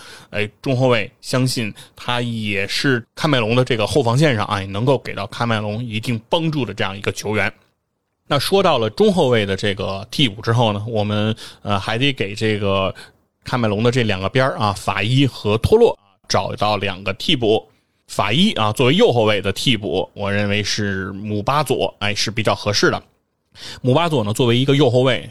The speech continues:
他今年有二十五岁，身高是一米七八，体重七十公斤。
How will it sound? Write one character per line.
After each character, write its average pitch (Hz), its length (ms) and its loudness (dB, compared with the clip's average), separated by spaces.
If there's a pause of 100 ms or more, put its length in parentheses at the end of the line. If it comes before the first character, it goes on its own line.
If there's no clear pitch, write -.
他 113 220 -2
今 117 220 -2
年 110 180 2
有 101 100 0
二 117 160 0
十 - 120 -2
五 107 160 -2
岁， 110 260 0
身 117 240 -2
高 117 240 0
是 - 200 -8
一 143 120 2
米 101 140 -4
七 139 180 0
八， 147 320 0
体 - 160 -12
重 113 220 -2
七 - 200 0
十 156 80 6
公 165 160 6
斤。 196 220 4